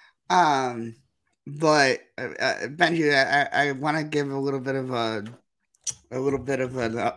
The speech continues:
update here. I wanted to, and I've, and I've said this on a podcast before, um, but my dad last night actually was telling me that his phone,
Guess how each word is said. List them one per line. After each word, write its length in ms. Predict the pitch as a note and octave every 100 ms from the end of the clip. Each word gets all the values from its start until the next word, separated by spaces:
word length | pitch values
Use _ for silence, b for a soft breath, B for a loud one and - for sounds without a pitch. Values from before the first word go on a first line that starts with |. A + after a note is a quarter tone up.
| -
update 340 | A#2 C3 B2+
here. 320 | B2 B2 B2 -
I 160 | C#3+
wanted 680 | D#3+ B2 B2+ C3 B2+ D3 D#3
to, 360 | - D#3 D#3 D3+
and 120 | C#3
I've, 180 | A#2+ A#2+
and 120 | - A2+
I've 120 | A#2
said 200 | C#3+ A#2
this 180 | B2+ C#3+
on 180 | A#2 A2+
a 20 |
podcast 460 | C#3 B2+ C3 B2
before, 540 | - - A#2+ B2+ D#3+ - B B B B B
um, 380 | D#3+ D3 B2+ A#2 _ -
but 320 | D3 C3+ - _ B B B _ _ _
my 200 | C#3+ D3+
dad 520 | D3+ D#3 D#3+ E3 D3 -
last 440 | C#3 D3+ C3+ -
night 240 | D#3 C#3+ C3
actually 480 | A#2 B2 - C3+ A#2+
was 200 | A#2+ -
telling 320 | B2+ A#2+ A#2
me 280 | A#2 A2+ A#2+ E3+
that 340 | B2 A2+ G#2
his 380 | B2 C3+ B2 A2+
phone, 680 | - - B2+ B2+ A#2+ A2+